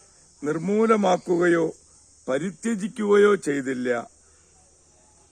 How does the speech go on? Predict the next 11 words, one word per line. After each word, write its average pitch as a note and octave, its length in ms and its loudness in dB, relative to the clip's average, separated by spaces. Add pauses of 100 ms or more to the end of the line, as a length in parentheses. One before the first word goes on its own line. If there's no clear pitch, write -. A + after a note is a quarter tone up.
അവിടുന്ന് D3+ 540 -4
ദയാലുവും D#3 720 -2 (420)
കൃപാനിധിയുമായ C#3+ 1160 -2 (200)
ദൈവമാകുന്നു. B2 800 -4 (1300)
മഹോന്നതനും G#3+ 920 2 (520)
ശക്തനും G#3 600 -2 (500)
ഭീതീകരനുമായ G3+ 1120 0
ദൈവമേ, G3 580 0 (760)
ഉടമ്പടി F#3+ 400 -2
പാലിക്കുന്ന G3 640 -4
സ്നേഹനിധേ B2+ 840 -2